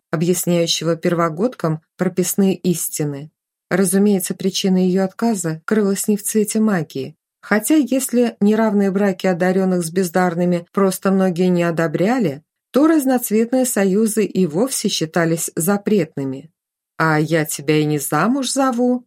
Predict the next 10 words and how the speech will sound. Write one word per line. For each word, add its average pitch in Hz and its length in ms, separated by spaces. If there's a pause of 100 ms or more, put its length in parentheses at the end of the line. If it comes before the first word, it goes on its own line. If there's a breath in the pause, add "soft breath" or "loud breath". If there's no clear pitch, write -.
подмигнул 220 560
сосед 220 600 (120)
и 214 80
на 214 180
сей 262 320
раз 226 280
поспешил 214 640
выскользнуть 170 760
из 175 180
кухни. 151 640